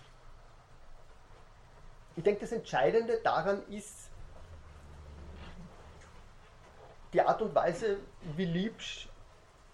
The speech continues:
Gewalt als Widerfahrenes ins Auge rückt. Und als Widerfahrenes,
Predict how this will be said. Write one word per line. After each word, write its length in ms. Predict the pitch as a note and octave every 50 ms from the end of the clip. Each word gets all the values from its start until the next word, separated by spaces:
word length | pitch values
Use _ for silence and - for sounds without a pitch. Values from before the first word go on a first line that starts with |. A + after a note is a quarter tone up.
| - - - - - - - - - - - - - - - -
Gewalt 380 | - F3 - C3+ C3 D#3+ - - - -
als 280 | - D#3+ F3+ F3+ - -
Widerfahrenes 800 | F3+ F3 F#3+ - - - C#3+ C#3 D#3 E3 D#3 - A2+ - - - - - - - - - - - - - - - - - - - - - - - - - - - - - - - - - -
ins 200 | - E3 D#3+ -
Auge 400 | - C#3 C#3 D3 C#3+ C#3+ C#3+ C3+
rückt. 220 | C3+ A#2 - - - - - - - - - - - -
Und 120 | - D3+ E3+
als 180 | E3+ E3+ E3
Widerfahrenes, 880 | E3 E3 F3 E3 - - D3 C3 C3 D#3+ F#3 G#3 A#3+ C4+ C#4 - - -